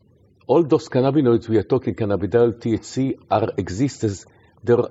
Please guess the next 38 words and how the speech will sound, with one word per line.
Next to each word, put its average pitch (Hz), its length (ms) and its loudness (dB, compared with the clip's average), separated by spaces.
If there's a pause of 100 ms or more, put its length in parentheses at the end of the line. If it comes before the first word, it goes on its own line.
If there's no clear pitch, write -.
(400)
analogous 131 520 0
carboxylic 113 680 -2
acid, 87 400 -2
right? 151 240 2 (240)
And 110 160 -4
upon, 151 480 2
uh, 143 160 4 (180)
and 120 160 0
what 156 200 2
happened? 107 240 2
How 139 180 2
this 131 220 -4
decarboxylation 127 1200 -2 (320)
of 101 160 -4
the 117 120 2
formation 117 480 0
of 92 160 -2
the 104 80 -2
cannabidiol, 110 640 0
the 104 80 -2
T 117 220 -4
H 104 120 0
C 120 220 -6
that 98 240 -6
are 101 100 0
used 110 280 -2
medically 107 760 -2 (500)
occurs? 107 480 0
It 117 200 -4
is 110 80 -2
occur 131 220 2
upon 107 280 -2
storage 190 720 0 (420)
or 117 240 2
in 127 140 2
a 110 360 0 (220)
chemical 123 380 2
reaction? 95 540 0